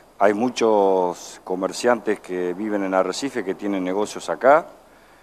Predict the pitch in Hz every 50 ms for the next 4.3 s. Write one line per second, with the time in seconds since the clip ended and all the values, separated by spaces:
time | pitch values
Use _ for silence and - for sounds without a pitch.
0 | _ _ - 101 101 113 123 113 - 117 - - - 95 92 90 87 87 85 85
1 | 80 80 - - 90 - - 87 90 98 110 117 113 107 92 92 87 82 87 82
2 | - 90 87 90 101 104 101 92 90 - 120 135 160 165 - - - - _ _
3 | _ _ _ _ _ _ _ _ _ _ _ _ - 90 92 90 87 85 85 85
4 | 82 82 82 80 78